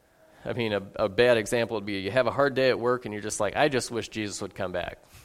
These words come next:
<laughs> Well, there's, what if somebody is in a persecuted country and their family is, is murdered because of their faith or something like that? You may think, "Why does God allow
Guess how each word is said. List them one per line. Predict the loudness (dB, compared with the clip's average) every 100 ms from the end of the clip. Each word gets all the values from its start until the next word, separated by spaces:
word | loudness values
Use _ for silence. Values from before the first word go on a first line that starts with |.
| -6
<laughs> | -6 -4 -10 -12 -20 -20 6
Well, | 10 10 8 2 -16 -20 -12 -2
there's, | 0 0 -2 -4 -8 _ -20
what | -6 2 4
if | 4
somebody | 2 4 2
is | 2
in | 0
a | 0
persecuted | -2 -4 -4 -6 -4 -4 -4
country | -4 -4 -6 -6
and | -6
their | -6 -6 -8 _ _ _ _ _ _ _ _ _ _
family | 0 0 -2
is, | -6 -8 -8 -8
is | -8 -8 -10 -12
murdered | -6 -4 -4 -6 -10
because | -8 -8 -8
of | -10
their | -10
faith | -8 -8 -10 -10
or | -4 -2 -4 -6 -16 -20 -20 _
something | -2 0 2
like | 2 4
that? | 4 4
You | 0
may | -4
think, | -4 -8 -8 _ -20
"Why | -2 4 6 6
does | 2 2
God | 2 4 2 -2 -8 -6
allow | 0 2 2 0 -6